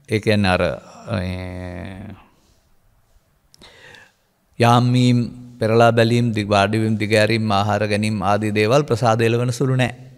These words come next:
බැලුවම පේන්නේ නෑ. අර අම්බල මිහිටු විහි ගන්නවා වගේ.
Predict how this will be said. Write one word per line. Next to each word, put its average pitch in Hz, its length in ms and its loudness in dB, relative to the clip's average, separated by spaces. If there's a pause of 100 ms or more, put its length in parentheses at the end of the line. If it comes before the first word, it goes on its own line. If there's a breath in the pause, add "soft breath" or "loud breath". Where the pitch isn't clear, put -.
(1040)
බැලුවම 104 360 -4
පේන්නේ 120 380 0
නෑ. 110 180 -4 (720 soft breath)
අර 101 100 -2
අම්බල 101 340 0
මිහිටු 113 220 -4
විහි 117 140 -2
ගන්නවා 95 420 -4
වගේ. - 300 -20